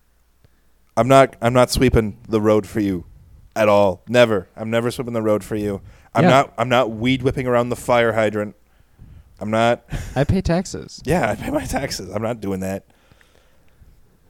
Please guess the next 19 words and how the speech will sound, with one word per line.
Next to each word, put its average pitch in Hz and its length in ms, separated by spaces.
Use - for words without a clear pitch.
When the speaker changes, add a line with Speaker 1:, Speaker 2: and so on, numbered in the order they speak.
Speaker 2:
If 131 160
Speaker 1:
We 139 100
have, 190 240
Speaker 2:
you 165 40
Speaker 1:
like, 180 340
the 156 140
highest 139 580
sales 117 360
tax - 640
for 127 260
a 104 80
city, 101 540
like, - 180
in 120 160
our 110 140
state. 92 400
'Cause, 120 560
Speaker 2:
Yeah. 143 300
Speaker 1:
like, 104 380